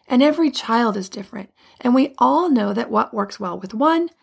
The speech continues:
doesn't necessarily work well with another. So, I'm going to give you just lots of food for thought.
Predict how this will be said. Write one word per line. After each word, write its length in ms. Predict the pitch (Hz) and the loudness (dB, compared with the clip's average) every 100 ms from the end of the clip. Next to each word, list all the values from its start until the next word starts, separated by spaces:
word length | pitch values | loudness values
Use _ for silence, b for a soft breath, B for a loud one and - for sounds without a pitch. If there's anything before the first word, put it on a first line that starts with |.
| _ | _
doesn't 420 | 320 370 269 202 220 | 0 2 0 -2 -4
necessarily 880 | 214 196 226 370 427 311 220 214 220 | -4 -4 -4 0 2 2 0 -2 -4
work 260 | - 202 196 | -2 -2 -2
well 220 | 160 139 | -6 -6
with 160 | 180 214 | -4 0
another. 420 | 240 269 196 220 _ b b b b - | 2 2 0 -10 _ b b b b -6
So, 380 | - 294 - - _ _ 254 | 0 2 0 -8 _ _ 0
I'm 120 | 247 | 2
going 240 | 247 302 | 4 2
to 80 | 302 | 0
give 160 | 277 233 | -2 0
you 160 | 220 208 | -2 -4
just 160 | - | -8
lots 380 | 262 277 311 302 | 0 2 2 -2
of 100 | 285 | -6
food 280 | - 226 196 | -2 -2 -2
for 160 | - | -6
thought. 440 | 190 - - _ | -8 -8 -14 _